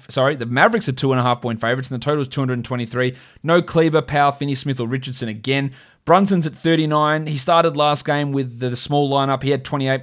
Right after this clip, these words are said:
I like it. Trey Burke at forty-six is a G P P guy, while Aldridge is six thousand dollars. Uh, l-,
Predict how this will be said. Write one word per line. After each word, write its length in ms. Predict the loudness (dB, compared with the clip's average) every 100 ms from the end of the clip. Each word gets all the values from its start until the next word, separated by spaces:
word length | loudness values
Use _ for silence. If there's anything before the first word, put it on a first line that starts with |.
| -2
I 60 | 0
like 260 | 2 2
it. 140 | -4 0
Trey 180 | 2
Burke 240 | 4 2 0
at 100 | -4
forty-six 520 | -2 -2 -2 -4 -6
is 120 | -8
a 60 | -6
G 180 | -6 -6
P 200 | -4 -4
P 220 | -4 -2
guy, 160 | -2
while 160 | 0 -2
Aldridge 560 | 0 2 2 2 0 -8 -20 -20 0
is 200 | 0 2
six 280 | 0 -2 2
thousand 480 | 4 4 2 0
dollars. 400 | 2 2 2 -2 -4
Uh, 840 | -2 2 4 4 4 4 4 2 -2 _ -10
l-, 540 | -6 -2 -2 -2 -4